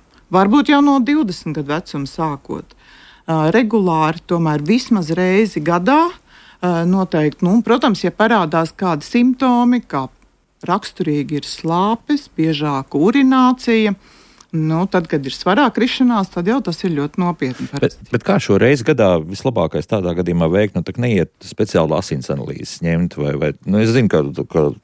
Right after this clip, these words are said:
Speaker 2: cukurdiabēta slimniekiem, jā, viņiem ir iespēja, nu, iedur pirkstā, paņem tur to marķieru, uzliec, paskaties, kas tur ar tevi notiek. Kā cilvēkam, kurš tomēr, nu, saprotot to, ka tā ģenētika ir tāda, kāda ir, kā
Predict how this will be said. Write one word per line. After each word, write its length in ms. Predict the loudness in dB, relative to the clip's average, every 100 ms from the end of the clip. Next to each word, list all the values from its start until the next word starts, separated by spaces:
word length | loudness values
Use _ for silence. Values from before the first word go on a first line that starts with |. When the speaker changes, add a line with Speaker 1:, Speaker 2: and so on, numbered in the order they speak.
| _ -14
Speaker 2:
cukurdiabēta 720 | -4 -2 0 0 0 0 0
slimniekiem, 480 | 0 2 0 0 0
jā, 120 | 0
viņiem 240 | 0 -2 0
ir 80 | -2
iespēja, 320 | -2 -6 -4
nu, 80 | -4
iedur 320 | -2 -2 -2 -8 -4
pirkstā, 400 | -4 -2 0 2 2 -2 -4
paņem 320 | -4 -4 -8 -14
tur 80 |
to 160 | -12 -2
marķieru, 480 | 0 0 0 -2 0
uzliec, 380 | 0 0 -2 -4 -4
paskaties, 400 | -4 -4 -6 -4
kas 160 | -8
tur 160 | -8 -6
ar 160 | -6
tevi 260 | -2 -2 0
notiek. 380 | 0 0 -2 -6 -10 -14 -12 -14 -14 -10
Kā 220 | -2 0 0 -4 _ _ -2
cilvēkam, 460 | 2 2 0 -2
kurš 160 | -4 -2 0
tomēr, 240 | 2 2
nu, 80 | 0
saprotot 480 | -2 -2 -2 -2 0
to, 80 | -2
ka 160 | -2
tā 160 | -4 0
ģenētika 560 | 2 2 -2 -4 -2
ir 80 | -2
tāda, 320 | 0 -2 -2
kāda 320 | -6 -6 -4 -2
ir, 260 | 0 0 -4 _ _ _ _ _ _ _ _ -4
kā 160 | -2